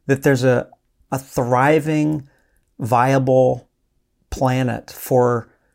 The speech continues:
both human beings, all species, that we could move through with the best trajectory possible for a sustainable future for humans, animals, plants, all, you know, the biosphere comes through this and heals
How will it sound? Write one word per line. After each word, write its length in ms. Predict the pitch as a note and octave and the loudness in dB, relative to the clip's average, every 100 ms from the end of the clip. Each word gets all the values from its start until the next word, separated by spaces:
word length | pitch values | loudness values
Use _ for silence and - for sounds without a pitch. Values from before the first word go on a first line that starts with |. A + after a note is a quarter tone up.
| _ _ _ - | _ _ _ -8
both 340 | B2 C#3 B2 | 0 0 0
human 300 | D3 B2+ A2 | 0 0 0
beings, 540 | B2 C#3+ D3 D3+ D3 - | 2 4 4 2 0 -4
all 240 | C3+ A2+ | -2 -2
species, 840 | A2+ - C#3+ C#3+ - C#3+ C3+ - - | -2 -2 -4 -2 -2 -2 -2 -6 -4
that 180 | C3+ C3 | -2 0
we 100 | C3+ | 0
could 200 | C#3 C#3 | -2 0
move 260 | D3 D3+ | 2 2
through 720 | C#3 - - C#3 E3+ D3 C3 - _ - | 0 -12 -8 -2 2 2 0 -4 _ -2
with 160 | C#3+ C3 | 0 0
the 60 | |
best 340 | A#2 D3 D#3+ - | 2 2 0 -4
trajectory 640 | D3 B2 C#3 C3+ C#3 B2 | -6 -2 -2 -2 -2 -4
possible 640 | - - D#3 D#3+ C3 A2 G#2+ | -4 -2 0 0 -2 -4 -6
for 240 | - A#2+ | -4 -4
a 40 | |
sustainable 720 | A#2 B2 - - C3 C3 A#2+ A2 | -2 -2 -2 0 0 0 -2 -4
future 560 | - E3 - A2+ A2 - _ _ | -2 -2 -2 -6 -6 -12 _ _
for 160 | - C3+ | -4 -4
humans, 540 | C3+ D3 C#3 C#3 C3+ | 2 2 4 2 2
animals, 680 | C#3 B2+ C3+ C3 C3 B2 B2 - | 2 0 2 4 2 2 -4 -8
plants, 800 | - C3+ C3 B2 - - - _ _ _ _ _ - | -2 0 0 -2 -4 -4 -6 _ _ _ _ _ 0
all, 380 | C#3+ B2+ B2 - | 2 2 0 -2
you 60 | D3+ | -4
know, 220 | A#2 B2 - | -4 -6 -6
the 80 | A#2 | 0
biosphere 840 | C#3+ D#3 D3+ - D3 C#3+ C#3 C3+ - _ _ _ _ | 2 2 2 0 0 0 0 -4 -16 _ _ _ _
comes 380 | - D#3+ D3+ - | -4 0 0 -2
through 280 | C#3+ D3 D#3 | 0 4 4
this 300 | C3+ A2 - | 4 0 -2
and 140 | A#2 | -4
heals 560 | B2 C3 G2+ - - | -2 -4 -4 -12 -18